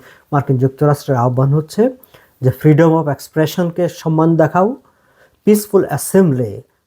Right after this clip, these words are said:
শান্তিপূর্ণভাবে সভা সমাবেশ করার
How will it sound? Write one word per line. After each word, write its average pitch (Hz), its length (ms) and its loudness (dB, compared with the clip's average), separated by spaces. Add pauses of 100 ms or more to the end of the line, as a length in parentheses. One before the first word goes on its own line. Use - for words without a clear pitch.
(120)
শান্তিপূর্ণভাবে 160 880 0
সভা 151 380 0
সমাবেশ 147 440 0
করার 131 340 0